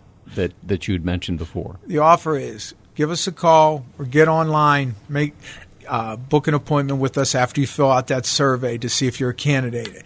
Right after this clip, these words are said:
Speaker 2: And we'll be able to give you a detailed consultation with one of our doctors, uh, review of your exams, uh,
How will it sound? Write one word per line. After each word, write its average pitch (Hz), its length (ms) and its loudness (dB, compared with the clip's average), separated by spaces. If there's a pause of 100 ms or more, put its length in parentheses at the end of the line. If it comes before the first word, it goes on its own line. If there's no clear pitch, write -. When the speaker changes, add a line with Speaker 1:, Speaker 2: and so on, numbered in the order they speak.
(300)
Speaker 2:
And 127 140 -2
we'll 131 120 0
be 143 120 4
able 143 140 2
to 135 80 0
give 131 180 0
you 131 120 0
a - 20 -2
detailed 147 480 0
consultation 143 800 -2
with 120 180 -6
one 127 120 0
of 120 100 -4
our 139 80 4
doctors, 120 640 0 (400)
uh, 113 180 -6
review 135 500 4
of 139 120 4
your 139 400 2 (280)
exams, 135 840 -2
uh, 127 280 -2